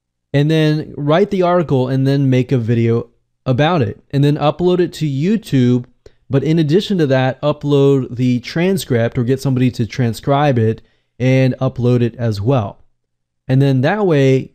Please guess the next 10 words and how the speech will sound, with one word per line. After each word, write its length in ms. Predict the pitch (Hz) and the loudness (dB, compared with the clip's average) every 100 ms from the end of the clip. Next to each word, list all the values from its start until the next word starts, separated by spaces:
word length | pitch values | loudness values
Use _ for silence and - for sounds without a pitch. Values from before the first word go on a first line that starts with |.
| _ | _
YouTube 560 | 131 190 214 - 131 117 | -2 -2 0 0 2 2
knows 680 | 123 160 147 123 123 113 - _ _ _ _ _ _ _ _ | 0 0 2 2 0 -2 -14 _ _ _ _ _ _ _ _
that 420 | 120 131 135 127 | 0 2 2 0
your 260 | 120 143 175 | -2 0 0
video 680 | 151 170 139 120 120 120 _ _ | 0 0 2 2 0 -2 _ _
has 340 | 107 131 131 113 | -4 0 0 0
latent 340 | 131 139 139 | 0 -2 -6
semantic 600 | - 127 120 117 120 - | -4 -2 0 -2 -4 -6
indexing 760 | - 123 120 117 - - 113 117 - _ _ | -2 -2 0 -2 -4 -6 -4 -4 -8 _ _
keywords 580 | 233 151 110 110 - | 2 2 0 -6 -14